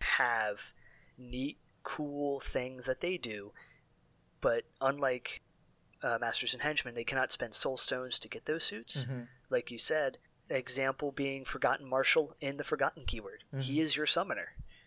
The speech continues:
Speaker 1: um, and he has an unsuited summon. He's a good one to bankroll card. And if you're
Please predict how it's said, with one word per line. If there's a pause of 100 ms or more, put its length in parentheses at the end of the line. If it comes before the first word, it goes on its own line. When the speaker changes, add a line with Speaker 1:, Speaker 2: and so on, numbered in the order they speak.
(580)
Speaker 1:
um, (100)
and
he
has
an
unsuited
summon. (600)
He's
a
good
one
to (240)
bankroll
card. (100)
And (540)
if
you're